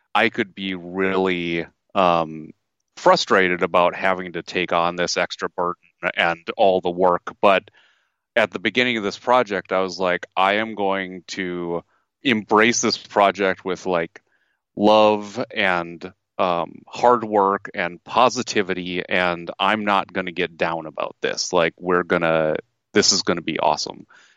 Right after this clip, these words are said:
And it's the first project that I, like, I really, um, I focused on my mental state as much as my planning and physical, you know, requirements. And it's really,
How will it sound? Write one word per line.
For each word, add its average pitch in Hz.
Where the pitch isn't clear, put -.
And 95
it's -
the 127
first -
project 101
that 90
I, 85
like, 85
I 90
really, 90
um, 85
I 120
focused 123
on 113
my 104
mental 98
state 113
as 90
much 92
as 90
my 87
planning 95
and 90
physical, 113
you 123
know, 107
requirements. 131
And 117
it's 101
really, 117